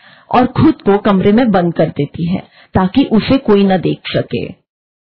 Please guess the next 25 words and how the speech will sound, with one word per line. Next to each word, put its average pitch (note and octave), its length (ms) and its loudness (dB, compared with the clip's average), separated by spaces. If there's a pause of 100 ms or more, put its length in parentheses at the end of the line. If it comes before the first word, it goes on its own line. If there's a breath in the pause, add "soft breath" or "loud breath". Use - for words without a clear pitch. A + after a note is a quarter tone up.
(380)
अंकित C#4 360 0
ये D#4 100 2
सारे D4+ 320 -2
तेल A3+ 360 -2
और B3+ 100 0
शैम्पू A3 380 -6
दावा G#3 400 -4
करते A#3 320 -2
हैं A#3 100 -2
कि B3+ 280 -6 (180 loud breath)
इनको A3 400 0
लगाने G3 440 -2
से A3 160 -6
मेरे A3 260 0
बाल F#3+ 320 -2
वापस G3 420 -2
उग F3 220 -2
आएंगे, D#3+ 480 -8 (360)
और C#4 180 -2
वो A3 280 -2
भी G#3+ 260 -4 (380)
सिर्फ C5+ 220 0 (200)
सात B3 180 0
दिनों G3 440 -2
में। D#3 180 -8